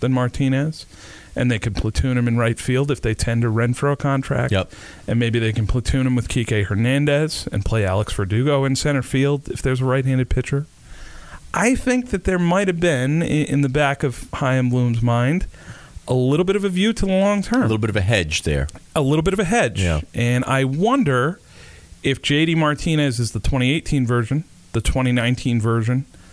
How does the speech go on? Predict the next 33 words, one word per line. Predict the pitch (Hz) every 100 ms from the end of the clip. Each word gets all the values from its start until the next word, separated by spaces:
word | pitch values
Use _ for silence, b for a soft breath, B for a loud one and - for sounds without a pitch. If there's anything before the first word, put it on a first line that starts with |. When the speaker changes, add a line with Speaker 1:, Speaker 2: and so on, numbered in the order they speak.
| B B -
Speaker 1:
the |
first | 110 156 143 -
two |
and | 147
a | 120
half | 131 117
months | 131 127 -
of |
twenty | - 131 113
twenty-one | - 117 117 147 175
version. | 117 104 113 127 - B B B B
That's | - -
an | 294
offensive | 285 - 135 127
downgrade | 139 127 202 101 - - - - -
if | -
Kyle | - 131 113
Schwarber | - 123 117 110
is | 104
your | 110
full-time | - 104 - 104
D | 101 120
H. | 196 -
Speaker 2:
Sure. | 98 82 - - - - -
Sure. | 92
Speaker 1:
It | 80
just | - 202
is. | 131 - - -
Speaker 2:
Yeah. | 78 73
Speaker 1:
Martinez, | 117 117 - 208 196 -
an | 127
elite | 110 180
hitter. | 170 185